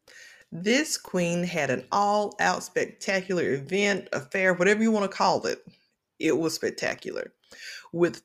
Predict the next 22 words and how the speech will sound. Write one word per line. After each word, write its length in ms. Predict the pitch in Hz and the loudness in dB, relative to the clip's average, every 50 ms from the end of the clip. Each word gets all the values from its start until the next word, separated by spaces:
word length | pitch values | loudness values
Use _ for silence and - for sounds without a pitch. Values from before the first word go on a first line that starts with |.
| _ _ | _ _
four 400 | - 233 247 247 247 247 254 247 | 2 4 4 6 4 4 4 2
wardrobe 520 | 220 190 196 202 208 202 202 180 170 180 - | 2 0 0 0 0 0 -2 -2 -4 -4 -6
changes 440 | - - 165 156 143 151 151 143 - | -6 -6 -6 -6 -6 -6 -8 -6 -6
across 440 | - - - - 139 147 143 - 156 | -8 -8 -6 -4 -4 -4 -6 -6 -4
multiple 460 | 160 165 165 165 - 175 175 170 160 | -4 -4 -4 -4 -6 -6 -6 -6 -4
day 280 | - 156 143 143 143 | -2 -2 -2 -2 -4
viewings. 580 | 139 139 131 123 - 71 64 - - - - - _ _ _ _ _ _ _ _ _ _ _ _ _ _ _ _ _ _ _ _ _ _ _ _ _ _ _ _ _ - - - - - - - - | -4 -2 -2 -2 -2 -2 -6 -10 -12 -14 -16 -18 _ _ _ _ _ _ _ _ _ _ _ _ _ _ _ _ _ _ _ _ _ _ _ _ _ _ _ _ _ -20 -20 -18 -18 -18 -18 -2 2
Her 220 | - 185 - - - | 4 4 4 4 4
eight-plus 560 | - 214 233 320 - - - 214 220 220 - - | 4 4 4 2 -2 -4 -2 -2 -2 -2 -2 -2
hour 280 | - 165 165 165 170 165 | 0 2 2 2 2 0
funeral 400 | 165 - - 202 220 233 233 202 | -2 -2 -2 0 2 2 2 0
event 420 | 208 214 202 - - 147 - - | 0 -2 -4 -4 -6 -6 -6 -6
was 200 | 151 151 143 - | -6 -6 -6 -6
streamed, 840 | - - - - - - 190 185 180 180 180 180 175 180 185 180 - - - - | -6 -8 -10 -12 -8 -4 -4 -2 -2 0 -2 -2 -2 -4 -4 -6 -10 -16 -20 -12
live 380 | - 175 180 196 233 285 285 277 | -6 -2 0 0 0 0 -2 -4
streamed 380 | - - - 151 151 151 - - | -6 -4 -4 -2 -2 -4 -2 -2
by 360 | 156 147 143 139 135 135 131 | 0 0 0 0 -2 -2 -4
hundreds 460 | - - - 190 202 202 220 208 - | -6 -4 -4 -2 -2 -2 -2 -4 -4
of 100 | 180 - | -6 -4
thousands 340 | 165 139 147 147 143 135 - | -4 -2 -2 -2 -4 -6 -10
of 120 | 135 - | -12 -10
people 380 | - 143 127 131 - - 131 | -10 -12 -12 -10 -12 -14 -14